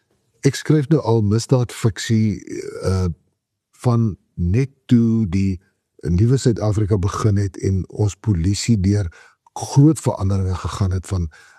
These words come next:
eh, waar hulle met verskillende rasse en etniese groepe moes begin saamwerk. En daar was 'n tydperk gewees in die polisie se geskiedenis van die laaste dertig jaar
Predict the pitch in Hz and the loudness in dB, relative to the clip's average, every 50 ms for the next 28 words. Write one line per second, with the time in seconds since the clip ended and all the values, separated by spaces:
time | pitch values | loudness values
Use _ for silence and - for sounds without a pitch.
0 | _ _ - 82 90 85 80 76 65 65 90 98 101 101 101 98 95 98 92 90 | _ _ -6 -2 -2 0 -2 -2 -2 -2 -2 0 0 0 0 0 0 0 -2 -2
1 | 92 90 - - - - - - - - 117 104 113 107 104 107 107 104 98 82 | -2 -4 -6 -6 -4 -4 -4 -2 0 2 2 2 2 2 0 0 0 0 0 -2
2 | 80 82 92 101 95 - 110 101 101 95 80 92 - - 90 - 92 - - 104 | -2 0 -2 -2 0 0 0 0 0 0 -2 -2 -2 -2 0 0 -2 -2 -2 -4
3 | 92 - 104 92 90 87 78 - 80 73 - 80 76 - - 120 117 120 117 113 | -2 0 0 0 0 -2 -2 -4 -4 -2 -2 -2 -4 -2 -2 0 0 0 2 0
4 | 123 123 120 110 - - - - - _ _ - 107 110 104 104 87 113 - - | 0 0 -2 -4 -6 -12 -18 -20 -20 _ _ -2 0 0 0 0 0 -2 0 2
5 | 175 185 196 - - 147 131 113 - - 117 98 82 95 101 101 85 - - 101 | 2 2 4 4 2 2 2 2 2 2 2 2 4 2 2 0 0 0 0 0
6 | 95 90 - 95 85 98 92 - - 107 - - - - - - - - 165 147 | 0 0 0 0 0 0 0 0 -2 -2 -2 -4 -4 -6 -8 -8 -2 0 0 2
7 | 151 131 - - 104 95 87 85 85 85 85 - - 78 73 78 80 80 82 - | 2 0 0 0 0 0 0 0 -2 -4 -4 -6 -4 -4 -2 -2 -2 -2 -4 -4
8 | - 78 76 78 80 | -4 -4 -4 -4 -6